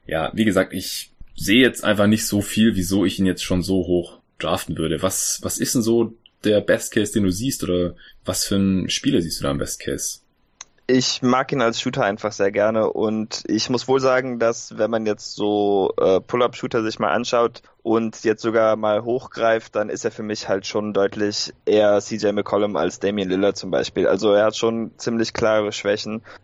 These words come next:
Speaker 2: ähm, und es liegt auch mehr an dieser Draft selber, die ich halt vom Talent nicht so hoch einschätze, dass ich jetzt schon bereit bin, einen Spieler, der halt für mich so eine Upside hat, aber noch nicht wirklich viel bewiesen hat, an dieser Stelle zu ziehen.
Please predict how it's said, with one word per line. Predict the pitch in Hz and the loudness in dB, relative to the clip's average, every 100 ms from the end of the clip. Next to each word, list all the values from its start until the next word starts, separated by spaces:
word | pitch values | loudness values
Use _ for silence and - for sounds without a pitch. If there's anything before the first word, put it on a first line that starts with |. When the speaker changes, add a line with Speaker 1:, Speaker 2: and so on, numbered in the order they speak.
| - | -6
Speaker 2:
ähm, | - 98 101 101 92 | 0 0 0 -4 -4
und | - 110 | -2 0
es | 117 - | -2 -4
liegt | - 127 135 | -2 0 2
auch | 135 | 0
mehr | 139 135 143 147 - | 2 2 4 2 0
an | - 120 | -6 -8
dieser | 127 127 117 | -2 0 0
Draft | 117 120 120 - | 2 2 0 -2
selber, | 113 123 123 123 127 _ | 0 2 2 2 0 _
die | - 101 | -6 -4
ich | 110 | -2
halt | 107 107 | -2 -2
vom | 104 107 | -4 -2
Talent | 107 107 107 - | 0 0 -4 -10
nicht | - 110 | -8 -6
so | - 107 101 73 | -2 0 2 2
hoch | 117 107 | 0 0
einschätze, | 101 107 110 104 104 | 0 0 0 0 -2
dass | 98 95 | 0 -2
ich | 98 101 | -2 -2
jetzt | 101 104 | -2 0
schon | 110 | -2
bereit | 101 95 98 98 | -2 2 2 0
bin, | 107 104 101 | -4 -4 -4
einen | 71 | -6
Spieler, | 98 - 110 107 101 | -8 -4 0 4 4
der | 92 92 | 2 2
halt | 110 95 - - _ | 2 0 -6 -20 _
für | 110 | -2
mich | 110 123 | 0 0
so | - 104 | 0 0
eine | 107 110 | 2 2
Upside | 80 - 117 107 104 | 0 0 2 2 2
hat, | 110 107 - - | 0 0 -4 -4
aber | 104 104 | 0 0
noch | 101 95 | 0 -6
nicht | 110 107 - | -6 -8 -6
wirklich | 101 104 | -6 -6
viel | - | -6
bewiesen | 104 104 104 110 | -4 -2 -2 -2
hat, | 113 - | -2 -2
an | 95 | -2
dieser | 104 104 95 | -2 0 0
Stelle | - 101 101 92 - | 2 2 2 2 -2
zu | - | -8
ziehen. | - 92 95 | -6 -4 -6